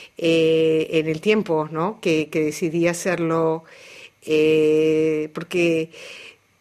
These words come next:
es una manera de poder multiplicar. En Perú hay demasiadas historias para ser contadas y es una manera de darle alas y viento a un montón de proyectos de gente muy talentosa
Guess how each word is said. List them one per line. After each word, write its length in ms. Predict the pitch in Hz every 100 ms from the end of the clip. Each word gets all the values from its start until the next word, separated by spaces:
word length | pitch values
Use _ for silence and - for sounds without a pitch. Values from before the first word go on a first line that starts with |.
| - _ _
es 160 | 220 233
una 120 | 262
manera 480 | 254 208 214 240 254
de 140 | 220
poder 460 | 175 175 175 202 208
multiplicar. 1120 | 214 220 202 196 180 165 - 185 180 175 214
En 120 | 208
Perú 200 | 214 220
hay 80 | 269
demasiadas 580 | 262 233 196 247 240 220
historias 480 | 214 - 240 226 214
para 200 | 190 170
ser 200 | 190 175
contadas 640 | 196 180 208 190 190 185
y 40 |
es 40 | 185
una 100 | 185
manera 380 | 180 185 185 180
de 140 | 170
darle 300 | 170 175 180
alas 360 | 170 175 175 -
y 80 |
viento 460 | 160 165 170 170 170
a 80 | 160
un 100 | 160
montón 320 | 160 160 170
de 100 | 165
proyectos 760 | 160 156 160 160 - 170 165 - - -
de 80 | -
gente 280 | 147 175 185
muy 160 | 180 170
talentosa 840 | 180 165 165 180 175 - 175 170